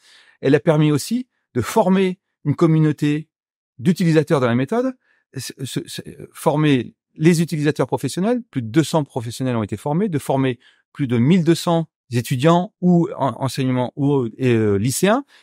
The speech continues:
et aussi de former les enseignants des lycées agricoles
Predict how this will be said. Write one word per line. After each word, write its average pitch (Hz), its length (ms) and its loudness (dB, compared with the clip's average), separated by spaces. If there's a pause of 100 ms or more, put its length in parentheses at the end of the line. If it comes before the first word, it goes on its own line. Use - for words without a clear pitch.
(120)
et 147 100 4
aussi 175 280 0
de 160 120 2
former 147 480 0
les 165 260 4
enseignants 151 420 0
des 123 100 0
lycées 117 220 -2
agricoles 156 400 0